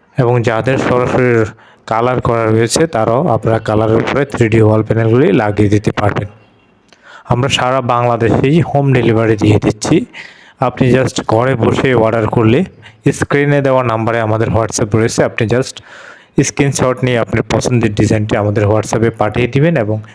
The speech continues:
দুই থেকে দি-, তিন দিনের মধ্যে আমরা আপনার ঠিকানায় এই থ্রি ডি ওয়াল প্যানেলগুলি পৌঁছে দেব। এখন আসি আমরা এগুলির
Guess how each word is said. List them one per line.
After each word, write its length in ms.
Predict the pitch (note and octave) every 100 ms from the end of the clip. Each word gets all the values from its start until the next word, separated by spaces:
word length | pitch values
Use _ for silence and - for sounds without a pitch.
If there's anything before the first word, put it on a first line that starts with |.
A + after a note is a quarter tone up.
| - _ - - -
দুই 160 | B2 C3
থেকে 280 | C3 B2+ C3
দি-, 360 | A#2+ A2 A#2 B2+ D3+
তিন 200 | - B2+
দিনের 240 | A#2+ A#2 A2+
মধ্যে 320 | A2 A2 A2+
আমরা 240 | G#2+ G#2
আপনার 240 | G#2+ - A2
ঠিকানায় 400 | - C3 B2 B2+ C#3+
এই 120 | G#2+
থ্রি 220 | - G#2+
ডি 100 | G#2
ওয়াল 200 | G#2 G2+
প্যানেলগুলি 500 | - G#2+ G#2+ A2+ E3
পৌঁছে 340 | - G#2 - G#2
দেব। 160 | - - - _ _ - - - - -
এখন 280 | B2+ C#3 D3+ - -
আসি 320 | C3 B2 D3
আমরা 220 | B2+ B2
এগুলির 340 | A#2 A#2 C3